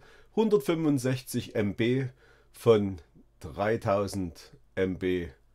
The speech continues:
verbraucht werden. Also haben wir noch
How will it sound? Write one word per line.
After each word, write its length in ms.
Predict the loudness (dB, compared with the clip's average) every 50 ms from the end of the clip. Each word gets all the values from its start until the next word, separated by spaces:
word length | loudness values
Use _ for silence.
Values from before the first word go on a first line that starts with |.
| _ _ _ _ _ _ _ -20 _ _ _ _ _ _ _ _ _ _ _
verbraucht 600 | -8 -8 -8 -4 0 2 2 2 2 0 -2 2
werden. 480 | 6 8 8 8 6 4 -2 -4 -6 -8 -8
Also 540 | -2 0 2 2 2 0 0 0 0 -2 -4 -6 -12 _ _ _
haben 340 | -8 -2 -2 -2 -2 -2 -2
wir 300 | -2 0 -2 -2 -4 -6 -12 -20 -20 -20 -20 -20 _ _ _
noch 460 | 2 4 4 4 4 2 -6 -16